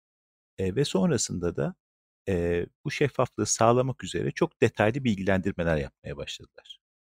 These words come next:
E, tabii Almanya'daki korku şu, e, İtalya yakın bir, e, ülke. İtalya ile Türk-, Almanya arasında ciddi bir trafik var. E, arada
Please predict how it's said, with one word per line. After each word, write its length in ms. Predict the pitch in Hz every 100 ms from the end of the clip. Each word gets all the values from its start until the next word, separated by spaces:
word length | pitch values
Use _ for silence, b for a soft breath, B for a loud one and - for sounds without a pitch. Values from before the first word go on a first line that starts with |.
| _ _ _ _ _ _ _ _ -
E, 160 | 90 90 _ _ _ -
tabii 220 | 139 147 -
Almanya'daki 640 | 104 131 185 160 147 -
korku 420 | - 135 127 -
şu, 340 | 143 - 107 190 _ _ _ _ -
e, 120 | 98
İtalya 480 | - - 135 127 104
yakın 380 | 104 - 120 101
bir, 320 | 82 - - -
e, 380 | 80 73 71 76 -
ülke. 480 | 78 - 104 131
İtalya 460 | - - 110 107 92
ile 120 | 92
Türk-, 220 | 92 - _ -
Almanya 440 | 87 90 95 92 82
arasında 500 | 80 - - 80 82
ciddi 280 | - - 87
bir 60 |
trafik 500 | - 78 - - -
var. 300 | - 175 - _ _ _ _ -
E, 140 | 82
arada 480 | 80 95 92 92 87